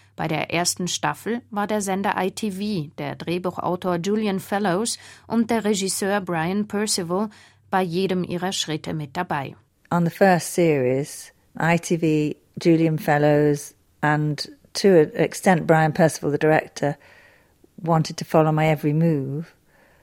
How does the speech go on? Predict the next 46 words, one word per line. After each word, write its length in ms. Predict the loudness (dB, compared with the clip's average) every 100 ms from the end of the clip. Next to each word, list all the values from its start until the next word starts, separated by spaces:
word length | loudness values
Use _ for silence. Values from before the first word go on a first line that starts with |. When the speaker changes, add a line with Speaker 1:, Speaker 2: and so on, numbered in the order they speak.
| _ _ 0
Speaker 2:
But 220 | 0 4
very 260 | 6 6
soon, 680 | 2 2 4 6 4 0 -6 _ _ -8
I 120 | -4
think 220 | -4 -2
they 120 | 0
realised 580 | 4 6 6 4 2 0
that 120 | -4
we 100 | -2
were 180 | 0 2
all 380 | 4 4 2 -2 _ _ _ 0
working 420 | 4 4 2 -4 -2
along 220 | -2 -2
the 80 | -2
same 300 | -2 0 2
lines 680 | 2 2 2 0 -4 -8 _ _ _ _ _ -18 -4
and, 420 | -2 0 -2 -6 _ _ _
you 80 | -2
know, 140 | 0 0
there 140 | 0
was 160 | 0 0
a 40 |
lot 180 | 0 2
less 220 | 0 -2
pressure 480 | 0 0 0 -4 -4 _ _ _ _ _ _ _ -6
and 120 | -2
I 60 | 0
was 140 | 4
able 240 | 6 4 0
to 140 | -4
move 300 | 0 0 0
much 220 | -4 -2
more 160 | -2 -2
freely. 440 | 2 2 2 0 _ _ _ -2
Speaker 1:
Als 220 | -2 0
das 180 | -2 -2
Team 220 | 0 0
begriff, 420 | 0 0 -2 -2 -8
dass 220 | -6 -4
sie 140 | -2
am 160 | -2 0
selben 320 | 0 0 -2
Strick 380 | -2 -6 -6 -10
zog 280 | -6 -6 -6
wie 140 | -4
alle, 360 | -2 -2 -4